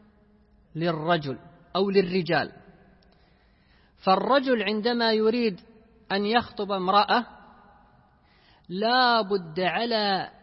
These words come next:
النساء الوسائط بينه وبين المرأة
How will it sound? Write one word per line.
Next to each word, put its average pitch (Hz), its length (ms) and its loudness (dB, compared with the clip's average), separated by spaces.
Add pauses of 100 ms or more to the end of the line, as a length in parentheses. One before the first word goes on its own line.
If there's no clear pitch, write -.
(120)
النساء 214 720 0
الوسائط 190 880 -2
بينه 208 580 -2 (320)
وبين 214 480 0
المرأة 226 540 2